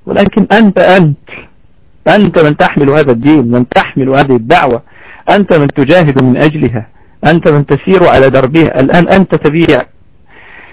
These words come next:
الآن أنت تبيع. يا الله، هذا دين الله عز وجل، وهذا سر عزك، وهذا سر مجدك، وهذا سر قوتك. حينما تبيع هذا الدين وتبيع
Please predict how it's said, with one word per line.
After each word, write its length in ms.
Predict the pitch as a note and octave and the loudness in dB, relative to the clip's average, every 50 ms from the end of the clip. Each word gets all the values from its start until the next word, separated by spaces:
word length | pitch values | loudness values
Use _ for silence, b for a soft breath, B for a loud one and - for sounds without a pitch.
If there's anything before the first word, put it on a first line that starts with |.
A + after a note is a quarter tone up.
| B B B B - | B B B B -2
الآن 260 | - - D3 F3+ F3+ | -2 0 2 2 2
أنت 260 | E3+ G3+ G#3 F3+ - | 2 2 2 0 0
تبيع. 480 | E3+ - - D3 F3 G3 F#3 E3 B2 A#2 - - - - _ _ - | -2 -2 -2 0 2 2 2 2 0 -4 -10 -20 -20 -20 _ _ -2
يا 220 | C#3 D#3 D#3 C#3 | 0 0 2 0
الله، 480 | C#3+ C3 B2+ C#3 C3+ B2+ B2 B2 A#2 - - - - _ _ _ - F#3 | 0 0 0 0 0 0 -2 -4 -6 -10 -12 -14 -14 _ _ _ -4 -2
هذا 180 | G3+ G#3+ F#3 F3+ | -2 0 0 0
دين 240 | F3 F#3+ G3 F3+ F3 | 2 2 2 2 2
الله 240 | F3 E3 D#3+ D#3+ C3+ C3 | 2 2 2 2 2 2
عز 300 | D3+ D3 C#3 B2+ B2+ D3+ | 2 0 0 0 0 -2
وجل، 420 | C#3 B2+ B2+ A#2 B2+ B2 A2 G#2 - - | -2 0 0 0 0 0 0 -2 -6 -6
وهذا 280 | - A#2+ D3+ D3+ D#3+ D3+ - | -4 -2 0 0 0 0 0
سر 160 | - E3+ D#3+ E3 | 0 0 2 2
عزك، 540 | D#3 C#3 C3 F3 D#3 B2+ B2+ C3+ C3 - | 2 2 2 2 0 0 -2 -2 -2 0
وهذا 380 | - B2+ A#2+ C3 D3+ C3+ C3+ C3+ - | -2 -2 0 0 0 0 -2 -2 0
سر 160 | - D#3 C#3 | -2 -2 0
مجدك، 580 | C#3 C3+ C3+ C3 C3+ C3 B2 A#2+ A2 A#2 A2 - | 0 0 0 0 0 -2 -4 -6 -6 -6 -4 -2
وهذا 320 | A#2+ A#2 A#2 B2+ C3+ C3 C3 C3 - | -2 0 0 0 0 0 -2 -2 -2
سر 220 | D#3+ D3 C3+ C#3 C3+ - | -4 -4 -2 -4 -6 -6
قوتك. 500 | - A#2+ A2+ C3+ C#3 - B2 G#2+ - - B B B B B B B B | -4 -2 -2 -2 -2 -2 -4 -8 -8 -8 B B B B B B B B
حينما 300 | - - G#3 G#3+ G#3+ G3+ | -4 0 2 2 2 2
تبيع 320 | F#3 - F3+ F3 G#3+ G3+ G3+ | 2 0 0 2 2 2 2
هذا 200 | G3 F#3+ F3 F3 | 2 2 2 0
الدين 540 | D3 B2 C3+ E3+ F#3+ F3+ - E3+ D3+ B2+ | -2 -2 -2 0 0 2 2 2 2 2
وتبيع 340 | B2 B2+ B2+ - C#3 D#3 D3 | 0 -2 -2 -4 -4 -4 -4